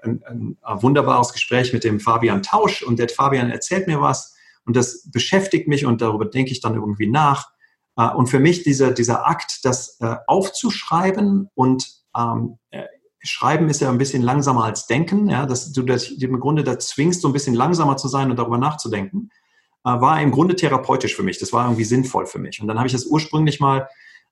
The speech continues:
an meine, was ich immer, fünfzig besten Freunde geschickt, äh, die halt auch im Startup und in der Tech-, Tech-Branche unterwegs sind. Ähm,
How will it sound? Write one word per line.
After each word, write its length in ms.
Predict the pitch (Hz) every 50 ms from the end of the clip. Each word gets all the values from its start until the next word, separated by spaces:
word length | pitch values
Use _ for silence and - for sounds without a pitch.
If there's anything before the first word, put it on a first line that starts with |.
| _
an 380 | - 117 120 131 127 127 120 113
meine, 320 | 110 113 120 123 123 123 123 - - - - - - _
was 220 | - 107 98 - -
ich 100 | 90 101
immer, 160 | 117 113 -
fünfzig 560 | - - 117 127 - - - 117 113 - -
besten 300 | - 117 117 - - 113
Freunde 380 | - - - 104 123 139 147 135
geschickt, 580 | 139 - - 156 156 156 - - - - _ _ _ _ _ - - _ _ _ _ _ _ _ - -
äh, 120 | 104 104 104
die 160 | 110 113 104
halt 120 | 110 107
auch 120 | 101 - 120
im 100 | 120 104
Startup 420 | - - 120 117 123 131 120 -
und 160 | - 110 104
in 140 | - - 117
der 120 | 107 104 104
Tech-, 300 | - 143 135 - - _ - - - 139 131
Tech-Branche 480 | - 147 143 - - 131 135 131 -
unterwegs 420 | 131 123 117 123 117 120 120 120 -
sind. 240 | 120 113 117 113 - - _ - - - - - - _ _
Ähm, 500 | 113 110 107 104 104 104 104 104 104 -